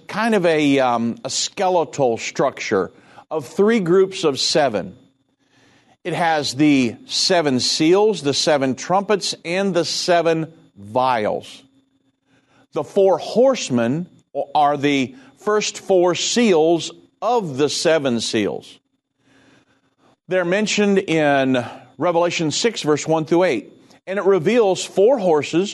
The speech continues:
a white horse, a red horse, a black horse, and a pale horse. And, and it also gives several clues to help us identify them. Now,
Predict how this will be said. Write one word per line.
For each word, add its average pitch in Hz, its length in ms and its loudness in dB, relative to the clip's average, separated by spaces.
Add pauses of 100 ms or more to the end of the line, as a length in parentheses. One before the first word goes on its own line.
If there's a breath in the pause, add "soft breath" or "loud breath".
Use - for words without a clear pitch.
a 127 80 2
white 131 420 0
horse, 190 400 0
a 147 100 2
red 135 260 2
horse, 131 460 0 (420 loud breath)
a 143 100 -4
black 165 400 -2
horse, 160 380 0 (360 loud breath)
and 151 300 -6
a 143 160 2
pale 139 720 0 (240)
horse. - 560 -4 (1500)
And, 175 160 -6
and 160 200 -2
it 175 120 4
also 220 260 2
gives 175 240 0
several 185 400 0
clues 185 720 2 (560 soft breath)
to 190 140 -2
help 190 260 0
us 190 180 0
identify 165 640 0
them. 98 340 -4 (1600 soft breath)
Now, 160 360 -4